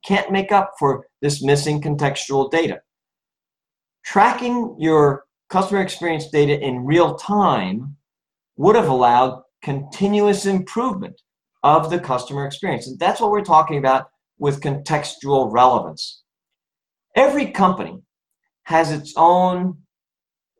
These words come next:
journey toward a better customer experience. It's not just, it's not the customer journey I'm talking about here, it's the company journey toward a better customer experience.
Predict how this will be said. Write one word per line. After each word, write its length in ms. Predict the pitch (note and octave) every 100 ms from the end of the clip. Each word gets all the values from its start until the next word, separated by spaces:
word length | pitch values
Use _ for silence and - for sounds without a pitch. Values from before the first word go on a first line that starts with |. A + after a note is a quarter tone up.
| -
journey 580 | F#2+ D3 E3 B2 F#2 _ _ _ _ _ _
toward 220 | - C#3+ C3
a 40 |
better 400 | - C#3+ D3 C#3+
customer 400 | C#3+ C#3 C3+ B2
experience. 680 | A#2 - C3+ G#2+ F#2+ - -
It's 180 | - -
not 200 | D#3+ F3
just, 240 | F#3+ F#3 D#3+
it's 180 | C#3+
not 200 | E3+ F#3
the 140 | F#3 F#3 -
customer 400 | G3 - F3 D3
journey 280 | C#3+ D3 C3+
I'm 100 | C3+
talking 200 | C#3 C3+
about 200 | C3+ C#3+
here, 80 |
it's 140 | D3+ -
the 120 | E3 - -
company 580 | - G#3+ F#3 A#2+ G2+ F#2
journey 480 | - C#3 A#2+ F#2 - _ _ _
toward 240 | - C3+ C3
a 140 | -
better 260 | D#3 D3 C#3+
customer 400 | C#3+ C3 B2+ A#2
experience. 720 | - - A#2 F#2+ - -